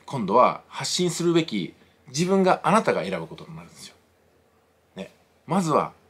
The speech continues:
一人のリーダーになる。一人を育てるために自分の塾なりオンラインサロンをやってみる。これは無理ないでしょ。一人でいいわけですから。そうなると視聴者さんは何十人も何百人もいらないんですよ。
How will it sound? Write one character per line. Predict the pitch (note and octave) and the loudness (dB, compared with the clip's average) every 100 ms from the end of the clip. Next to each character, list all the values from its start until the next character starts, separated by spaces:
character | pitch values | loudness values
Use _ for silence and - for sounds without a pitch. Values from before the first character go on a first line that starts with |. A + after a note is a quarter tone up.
| _ | _
一 | - A#3+ | -4 2
人 | A#3 | 2
の | C3 | 2
リ | G2 G2 | 2 0
ー | |
ダ | E2 | -2
ー | D2 | -6
に | |
な | D2 | -14
る。 | - _ _ _ _ | -20 _ _ _ _
一 | - C4 C4+ | -6 -2 2
人 | F3+ | 2
を | |
育 | - D#3+ F#3 | 4 2 4
て | G3+ | 2
る | E3 | 0
た | D3 | -2
め | C#3+ | 0
に | G3 C3+ - _ _ | 0 0 -6 _ _
自 | G#2+ A#2+ | -6 -2
分 | A#2 C3+ | -2 2
の | E3+ A2 - _ _ _ _ - | 2 2 -4 _ _ _ _ -8
塾 | A#2+ C#3+ G#2 | -4 -2 -2
な | |
り | D#2+ D2 - | -2 -8 -4
オ | C3 | 0
ン | |
ラ | A#2+ | 2
イ | A#2 | 2
ン | |
サ | A2+ | 2
ロ | F2+ | -2
ン | |
を | |
や | E2 | -4
っ | F2 | -10
て | F#2 | -12
み | E2 | -12
る。 | - _ _ _ | -14 _ _ _
こ | - G3+ | -4 2
れ | |
は | A3 | 4
無 | F#3 | 6
理 | F#3+ | 4
な | C3 | 2
い | F#2+ | -2
で | D#2 | -6
し | |
ょ。 | - - _ _ _ _ _ _ | -12 -18 _ _ _ _ _ _
一 | - - | -6 0
人 | F3 | 0
で | |
い | F#2+ | 0
い | D#2 | -6
わ | |
け | - | -10
で | - | -20
す | - | -20
か | |
ら。 | - _ | -20 _
そ | - E3+ | -2 4
う | |
な | E3+ | 4
る | A2+ | 2
と | E2 - | -2 -8
視 | - | -2
聴 | F3+ | 0
者 | B2 | 0
さ | F2 E2 | -6 -4
ん | |
は | G2 G#2 - _ _ _ - | 2 2 0 _ _ _ -6
何 | A#2+ C#3 | -2 0
十 | D#3+ | 2
人 | D#3 | 2
も | F2+ | 2
何 | E2+ G2 | 0 -2
百 | A#3 | -2
人 | G3 | -4
も | - | -8
い | C3+ | -6
ら | A3+ | -6
な | |
い | F#2+ | -6
ん | |
で | |
す | |
よ。 | - | -10